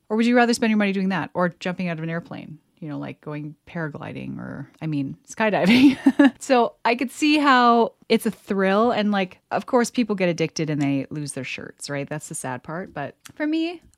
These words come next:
I think it's not something for me. But I have had, like, my very first gambling experience was positive, uh, and I did win money. I put in ten dollars and I won. I walked out with sixty. <laughs> So, uh, it's not like I've had a lot of experience with it, but that was my first experience. And I thought,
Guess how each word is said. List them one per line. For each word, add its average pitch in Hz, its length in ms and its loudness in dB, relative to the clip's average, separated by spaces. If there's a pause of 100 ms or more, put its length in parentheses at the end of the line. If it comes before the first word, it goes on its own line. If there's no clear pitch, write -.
I 220 100 -2
think 247 380 -2 (100)
it's - 100 -12
not 277 140 0
something 277 240 0
for 262 140 -4
me. 202 260 -4 (100)
But 214 120 -2
I 226 40 2
have 269 300 2
had, 262 180 0
like, 190 140 -2
my 185 120 -4
very 202 200 -2
first 180 300 -6
gambling 190 320 -6
experience 190 560 -6
was 170 160 -8
positive, - 460 -10 (180)
uh, 156 220 -6
and 160 120 -4
I 156 60 -4
did 151 180 -6
win 139 160 -4
money. 139 320 -10 (100)
I 165 60 -8
put 165 220 -6
in 160 100 -4
ten 160 180 -6
dollars 139 360 -6
and 143 80 -6
I 139 40 -4
won. 139 280 -4 (120)
I 147 80 -12 (140)
walked 139 260 -8
out 139 120 -10
with 135 100 -12
sixty. - 560 -16
<laughs> - 760 4 (640)
So, 226 600 4
uh, 208 420 2
it's 226 160 -4
not 247 120 0
like 233 160 0
I've 220 260 -2
had 208 400 -4 (120)
a 214 140 -6
lot 196 260 0
of 190 100 0
experience 247 680 -2
with 302 160 -6
it, 302 180 -2
but 208 220 -4
that 185 140 -6
was 226 200 -4
my 240 100 -4
first 233 260 -8
experience. 254 420 -4
And 220 80 -6
I 208 40 -6
thought, 196 260 -6